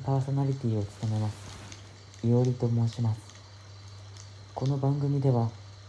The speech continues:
「なんか寂しい」や、「なんとなく辛い」といった名前もつけられない感情を持て余している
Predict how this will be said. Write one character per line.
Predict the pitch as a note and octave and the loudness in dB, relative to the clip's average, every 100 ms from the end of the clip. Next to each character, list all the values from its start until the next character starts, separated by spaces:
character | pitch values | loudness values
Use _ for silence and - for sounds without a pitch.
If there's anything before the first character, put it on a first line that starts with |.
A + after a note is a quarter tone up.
| - - - - - - A2+ | -20 -20 -20 -20 -16 -6 0
「な | |
ん | A#2 C3 | 2 2
か | A2 | -2
寂 | G2+ G#2 G#2 | -2 -2 -2
し | - B2+ | -2 -2
い」 | A#2+ - - - - - - - | -2 -4 -18 -18 -18 -18 -14 -4
や、 | A#2 A2 - - - - - - - - A#2+ | -2 -2 -4 -18 -20 -20 -20 -20 -18 -6 0
「な | A#2 | 2
ん | A#2+ A#2 | 2 0
と | B2 | -2
な | B2 | 0
く | B2+ - | 0 -4
辛 | - A#2 | -2 2
い」 | A2+ - - - - - - - - | 0 -2 -12 -16 -16 -16 -16 -16 -6
と | C3 | 0
い | B2+ | 0
っ | - | 0
た | - B2 A#2 - - - - - | -2 0 -2 -10 -18 -16 -16 -2
名 | A#2+ | 2
前 | A#2 A#2+ | 4 4
も | B2+ C3 | 4 2
つ | - | 0
け | C3+ | 2
ら | C3 | 2
れ | C3+ | 4
な | C3 A#2 | 4 2
い | |
感 | A2+ A#2 A2+ | 2 2 2
情 | A#2 | 2
を | A2+ | 2
持 | A2 A2+ | 2 0
て | B2+ | 0
余 | B2 B2 C3 | 2 2 0
し | |
て | - | 0
い | |
る | A2+ | -2